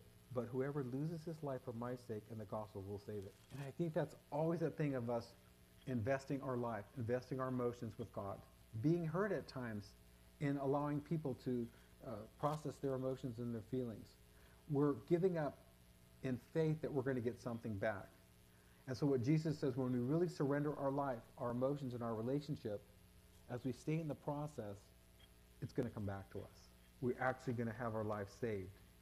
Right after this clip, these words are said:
You're gonna save it. "Through my sake, for my sake and the gospel will save it." Again, you guys,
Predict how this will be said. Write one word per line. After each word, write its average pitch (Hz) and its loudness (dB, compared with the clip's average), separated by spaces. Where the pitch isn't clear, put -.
You're 110 -4
gonna 107 -4
save 113 -2
it. 95 -6
"Through 131 2
my 131 2
sake, 147 -2
for 117 0
my 120 2
sake 147 -2
and 127 -4
the 113 -4
gospel 110 -2
will 104 -2
save 104 -2
it." 90 -10
Again, 131 0
you 139 2
guys, 135 0